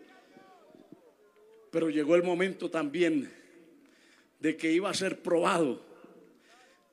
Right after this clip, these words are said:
iba a ser examinado. Y después de que ocurre este gran milagro, que Dios a través de Eliseo libera a aquel general de Siria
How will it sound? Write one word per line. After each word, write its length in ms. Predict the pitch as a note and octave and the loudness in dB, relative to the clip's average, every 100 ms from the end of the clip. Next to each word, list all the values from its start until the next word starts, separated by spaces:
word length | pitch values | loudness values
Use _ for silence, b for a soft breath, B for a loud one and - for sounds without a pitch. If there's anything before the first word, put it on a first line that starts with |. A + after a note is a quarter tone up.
| _ _ - | _ _ -6
iba 200 | F#3 G3 | -4 -2
a 40 | |
ser 200 | - G#3+ | -2 0
examinado. 960 | G3 G3+ - G#3 F#3+ F#3 G#3 G3+ D#3+ - - - - - - - B B B B B _ D3 | 0 0 2 2 2 2 2 2 0 -4 -14 -20 -20 -20 -20 -20 B B B B B _ 0
Y 80 | E3+ | 2
después 520 | E3+ - F#3+ A#3 A3 | 2 0 0 2 2
de 200 | G#3+ - | -2 -4
que 320 | G3 F3+ - - - - | -8 -8 -10 -18 -20 -6
ocurre 500 | E3+ - A#3 G#3+ G3+ | -6 -2 0 0 0
este 240 | - G#3+ | -2 -4
gran 320 | F3 G#3 A3 G#3 | 0 0 0 -2
milagro, 560 | F#3+ G3+ F#3+ D#3+ A#2 - - - - - _ b b b b b - | 0 2 2 -2 -4 -10 -20 -20 -20 -20 _ b b b b b -8
que 160 | E3+ D#3+ | -2 0
Dios 400 | G3 A#3 - - | 2 2 0 -4
a 160 | F#3+ - | -4 -2
través 400 | E3+ F#3 A3 G#3+ | 0 0 -2 -2
de 80 | |
Eliseo 640 | F#3+ E3+ - G#3 F#3 C#3+ - - - - - b b b b b | -4 0 4 6 6 2 -2 -12 -20 -20 -20 b b b b b
libera 720 | C#3+ F3+ E3 G#3 A3+ G#3 F3 - - | -4 -2 2 2 0 0 -4 -8 -6
a 140 | E3+ | -4
aquel 340 | E3 - A3 F3 | -2 -2 0 2
general 800 | G3+ F#3 E3+ G3 F3+ D3+ C#3+ E3 | 0 0 2 4 4 2 0 -2
de 100 | D#3 | 0
Siria 600 | - A3+ F#3+ D#3+ C3 | 4 4 2 2 0